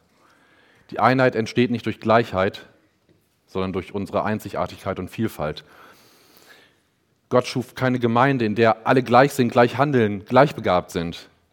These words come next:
Er schuf eine Gemeinde, in der jeder seine einmalige Gabe mit einbringt. Wir haben in meiner letzten Predigt ja zusammen gesehen, dass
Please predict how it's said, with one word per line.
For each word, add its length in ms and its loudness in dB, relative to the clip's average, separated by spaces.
Er 80 -10
schuf 240 -8
eine 160 0
Gemeinde, 600 0
in 140 -8
der 100 0
jeder 320 2
seine 220 -2
einmalige 460 -4
Gabe 460 0
mit 140 -6
einbringt. 560 -8
Wir 140 0
haben 180 2
in 460 -4
meiner 360 0
letzten 340 -2
Predigt 320 -4
ja 100 -4
zusammen 500 -4
gesehen, 420 -4
dass 360 -6